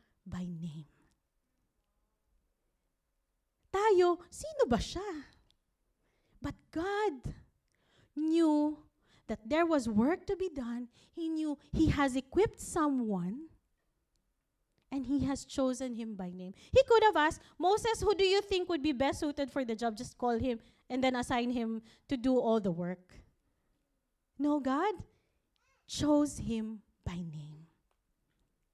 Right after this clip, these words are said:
Amen. And as it is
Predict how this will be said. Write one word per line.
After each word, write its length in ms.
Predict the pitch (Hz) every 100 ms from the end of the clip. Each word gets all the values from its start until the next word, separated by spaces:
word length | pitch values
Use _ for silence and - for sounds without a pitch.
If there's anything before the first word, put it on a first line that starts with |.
| _ _ _ _ _ - 254
Amen. 500 | 254 220 233 285 294 _ _ _ _ _ _ _ _ _ _ _ _ _
And 160 | 320 339 349
as 140 | -
it 220 | 359 359 -
is 300 | 311 320